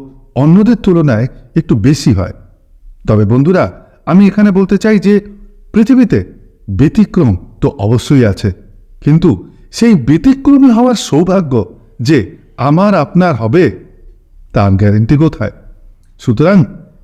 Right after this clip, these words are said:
এইগুলি, অর্থাৎ এই বচনগুলি মেনে চলাই ভালো। কি ভুল বললাম কি? বন্ধুরা, কমেন্টে অবশ্যই কিন্তু লিখে জানাবে।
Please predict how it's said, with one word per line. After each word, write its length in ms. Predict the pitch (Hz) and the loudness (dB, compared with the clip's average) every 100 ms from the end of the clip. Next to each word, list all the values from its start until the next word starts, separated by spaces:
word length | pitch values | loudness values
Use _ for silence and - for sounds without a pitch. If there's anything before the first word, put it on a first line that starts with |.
| _ | _
এইগুলি, 640 | 139 170 165 165 180 175 - | 0 0 0 0 0 -4 -8
অর্থাৎ 240 | 110 110 | -4 -2
এই 140 | 110 107 | 0 0
বচনগুলি 640 | 113 110 170 165 165 101 - | 0 0 0 2 0 0 -2
মেনে 240 | 104 110 113 | -2 0 0
চলাই 380 | 110 113 143 165 | 0 -2 0 0
ভালো। 320 | 127 127 95 - - - - - _ - | -2 -2 -4 -8 -20 -20 -20 -20 _ -2
কি 180 | 131 95 - - - | 0 0 -10 -20 -12
ভুল 240 | 101 120 123 | -2 0 2
বললাম 340 | 143 151 165 | 2 2 0
কি? 340 | 160 135 92 - - | 0 -2 -2 -16 -4
বন্ধুরা, 280 | 123 151 147 | -2 0 -2
কমেন্টে 500 | - 123 127 120 113 - - - | 0 0 2 0 -2 -6 -20 -8
অবশ্যই 420 | 131 127 - 107 | -4 -4 -2 -4
কিন্তু 460 | 101 98 139 139 - - | -2 -2 -2 -2 -10 -2
লিখে 280 | 120 90 113 | -2 0 -2
জানাবে। 360 | 110 101 92 | -2 -2 -6